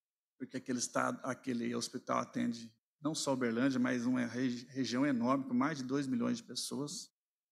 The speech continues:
Então, a participação do estado é importante para ajudar nesse sentido. Fizemos um grande apelo, o governador assinou um compromisso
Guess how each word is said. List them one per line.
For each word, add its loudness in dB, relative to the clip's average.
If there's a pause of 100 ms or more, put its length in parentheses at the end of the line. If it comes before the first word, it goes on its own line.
(540)
Então, 4
a 2
participação 2
do -2
estado 4
é 6
importante 2
para -2
ajudar 0
nesse 0
sentido. -4
Fizemos 4
um 6
grande 6
apelo, 4
o 0
governador 4
assinou 4
um 8
compromisso 6